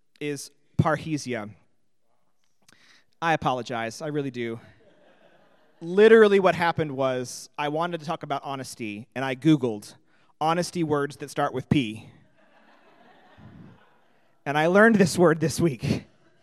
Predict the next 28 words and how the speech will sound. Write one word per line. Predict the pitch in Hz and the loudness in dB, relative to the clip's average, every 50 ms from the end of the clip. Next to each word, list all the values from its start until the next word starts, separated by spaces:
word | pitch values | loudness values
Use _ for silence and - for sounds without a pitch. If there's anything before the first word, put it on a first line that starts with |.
| _ _ _ _ _ _ _ _ _ _ _ _ _ _ _ _ _ _ _ _ _ _ _ _ _ _ - | _ _ _ _ _ _ _ _ _ _ _ _ _ _ _ _ _ _ _ _ _ _ _ _ _ _ -4
And, | 170 175 170 170 175 180 175 185 - - | -4 -2 -2 -2 -4 -6 -8 -10 -8 -6
um, | 185 170 170 175 | -6 -4 -2 0
I | 175 180 | 0 0
wasn't | 185 202 208 196 220 190 | 2 0 -2 -2 -4 -4
gonna | 208 185 | -4 -4
use | 175 175 175 185 175 165 | -4 -4 -6 -6 -4 -2
it, | 165 - - | -4 -4 -4
and | - 165 175 | -6 -6 -4
then | 175 180 | -2 -2
I | 185 185 | 0 0
looked | 180 185 - - | 0 -2 -2 -4
up | 160 - | -4 -4
the | 151 | -6
meaning | 156 160 180 196 202 185 165 | -6 -4 -4 -6 -6 -6 -6
of | 147 131 123 | -8 -8 -8
it, | 139 | -10
and | - 139 | -10 -12
I | 139 | -10
thought, | - 135 127 - _ | -10 -10 -10 -10 _
"Actually, | - 156 165 175 - - - 135 117 107 90 80 85 98 _ _ _ _ _ _ | -10 -10 -10 -10 -12 -14 -14 -14 -14 -14 -16 -18 -20 -20 _ _ _ _ _ _
this | 131 139 - - - 131 | -16 -14 -14 -14 -16 -16
is | 123 113 110 117 | -16 -16 -16 -16
exactly | 120 107 101 104 135 127 131 139 - _ 123 110 95 85 82 90 _ _ _ _ _ _ _ _ | -18 -18 -16 -14 -12 -10 -10 -12 -14 _ -18 -18 -18 -18 -20 -20 _ _ _ _ _ _ _ _
what | 123 120 117 | -16 -12 -12
I | 113 | -10
want | 110 107 110 - | -12 -12 -14 -16
to | - 110 | -20 -20
say." | - - 107 90 82 90 107 _ | -20 -20 -18 -20 -20 -20 -20 _